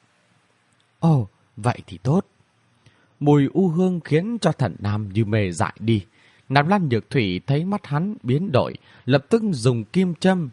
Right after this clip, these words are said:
nhanh chóng chích vào đại huyệt trước ngực của hắn. Thần Nam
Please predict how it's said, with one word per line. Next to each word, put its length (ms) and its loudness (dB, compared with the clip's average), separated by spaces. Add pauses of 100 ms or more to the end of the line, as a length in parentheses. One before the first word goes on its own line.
nhanh 280 0
chóng 340 -4
chích 200 -2
vào 100 -2
đại 260 -4
huyệt 260 -6
trước 160 0
ngực 200 -4
của 140 -4
hắn. 360 -4 (720)
Thần 160 4
Nam 220 0